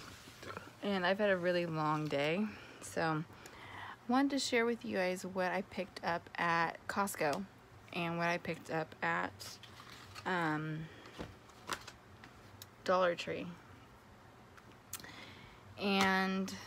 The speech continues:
the first thing I'm gonna show you is it's, um, a two pack of super soft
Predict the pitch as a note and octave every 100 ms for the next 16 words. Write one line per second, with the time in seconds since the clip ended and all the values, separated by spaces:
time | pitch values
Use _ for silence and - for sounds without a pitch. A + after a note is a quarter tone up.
0 | - - G3+ A#3 B3 C#4+ C4+ A#3 A3 G#3
1 | G3+ F#3+ F#3+ - E3+ E3+ E3 E3+ - -
2 | - D3 E3 - - - F3 F3 E3 E3
3 | F3 E3+ - - F3 - A#3+ A3+ G#3+ G3
4 | - F#3+ F3+ F3 - G#3 G3 G3 - E3+
5 | F3+ -